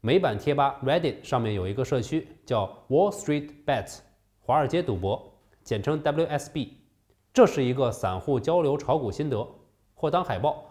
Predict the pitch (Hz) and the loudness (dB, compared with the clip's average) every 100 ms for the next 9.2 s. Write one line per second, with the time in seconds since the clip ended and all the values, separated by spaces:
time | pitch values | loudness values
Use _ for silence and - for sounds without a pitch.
0 | - - 170 123 117 151 - 90 85 120 | -18 0 0 2 -2 -4 -6 -10 -6 -6
1 | 98 - _ _ _ _ _ _ _ _ | -6 -12 _ _ _ _ _ _ _ _
2 | - 117 165 123 101 123 135 139 113 - | 0 4 4 2 0 0 0 -2 -2 0
3 | 156 120 82 - - - 190 170 104 95 | 0 0 -6 -12 -20 -8 0 2 0 0
4 | 139 135 101 123 131 135 - - _ _ | -2 -2 -2 -2 -2 -4 -8 -20 _ _
5 | 95 104 165 101 147 156 - - _ _ | -8 -4 -4 -2 -2 -2 -4 -12 _ _
6 | _ _ _ _ _ _ - 190 185 123 | _ _ _ _ _ _ 2 4 4 2
7 | 123 110 131 101 147 165 123 117 123 127 | -2 0 0 2 0 0 0 -2 -2 -4
8 | 95 80 - - 107 110 101 127 123 120 | -4 -8 -12 -8 -6 -4 -4 -2 -2 0
9 | 131 - | -4 -6